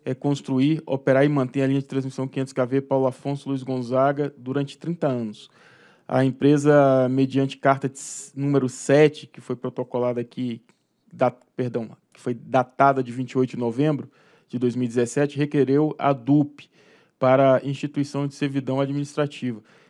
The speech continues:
E aqui cabe ressaltar e pontuar a eficiência da agência. O agente protocolou a carta sete dia vinte e oito de novembro de dezessete, não tem nem um mês.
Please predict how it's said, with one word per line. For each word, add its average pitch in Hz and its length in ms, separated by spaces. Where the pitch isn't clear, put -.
E 131 80
aqui 135 260
cabe 160 280
ressaltar 147 840
e 135 60
pontuar 139 460
a 147 40
eficiência 156 640
da 185 140
agência. 139 500
O 120 200
agente 131 320
protocolou 143 640
a 139 80
carta 139 300
sete 147 340
dia 147 100
vinte 151 240
e 160 60
oito 202 260
de 185 80
novembro 156 480
de 175 80
dezessete, 160 560
não 123 80
tem 135 140
nem 151 100
um 254 80
mês. 135 340